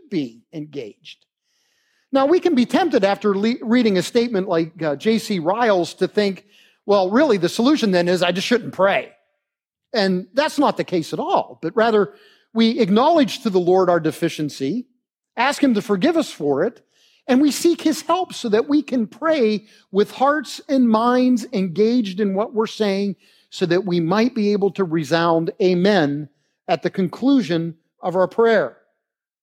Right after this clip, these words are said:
So as we've been going through this series of prayer,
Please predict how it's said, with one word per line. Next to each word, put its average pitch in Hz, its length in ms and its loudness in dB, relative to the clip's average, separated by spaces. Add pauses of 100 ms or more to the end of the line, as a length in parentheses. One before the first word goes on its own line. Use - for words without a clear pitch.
(1400)
So 254 240 0
as 320 260 0
we've 359 220 2
been 220 440 0 (520)
going 247 280 2
through 233 200 -4
this 180 180 -4
series 175 640 -2 (100)
of 165 160 -14
prayer, 139 460 -2